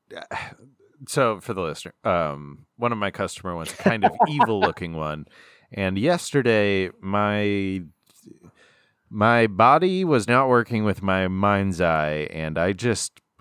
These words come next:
Speaker 1: I made two perfectly fine, good looking wands.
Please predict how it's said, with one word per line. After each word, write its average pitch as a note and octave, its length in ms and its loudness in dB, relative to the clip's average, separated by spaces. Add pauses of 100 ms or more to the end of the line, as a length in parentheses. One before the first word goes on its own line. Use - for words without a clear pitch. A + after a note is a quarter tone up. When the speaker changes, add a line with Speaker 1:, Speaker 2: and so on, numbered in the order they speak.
Speaker 1:
I G#2 120 0
made F3 260 2
two G3 220 2
perfectly B3 580 -2
fine, G3 400 0
good D#3+ 160 4
looking F#3 320 0
wands. C#3 560 2